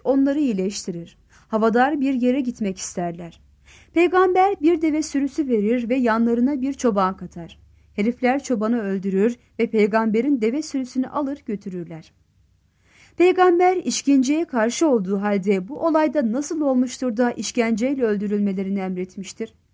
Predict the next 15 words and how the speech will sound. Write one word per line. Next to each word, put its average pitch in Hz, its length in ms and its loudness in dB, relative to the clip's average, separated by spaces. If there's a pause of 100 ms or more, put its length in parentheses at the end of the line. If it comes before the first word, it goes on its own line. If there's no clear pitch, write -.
(580)
Bu 403 80 0
soru 349 420 2
hadis 247 320 -4
kaynaklarında 285 680 0
tartışılır. 214 760 -4 (520)
Kimileri 349 640 6 (160)
peygamberin 254 720 4
bu 269 60 -4
infazı 302 540 0
işkenceyi 254 680 0
yasaklamadan 285 720 -2
önce 294 260 0
uygulattığını 233 680 0
öne 190 240 -4
sürerler. 175 640 -10